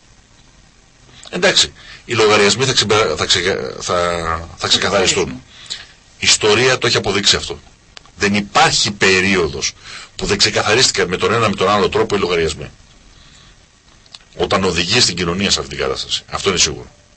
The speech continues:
Speaker 1: Λοιπόν, να φροντίσουν να έχουν δυνατότητα διεξόδου.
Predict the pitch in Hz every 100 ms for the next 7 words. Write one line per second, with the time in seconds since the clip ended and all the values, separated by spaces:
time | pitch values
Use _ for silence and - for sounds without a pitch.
0 | _ - - - - - - 87 85 82
1 | 69 69 - - 98 107 - 107 101 98
2 | 170 - 95 85 - - _ - _ _
3 | - - - - - - 98 113 117 127
4 | 147 - 147 151 127 113 101 135 151 127
5 | 113 - 101 82 -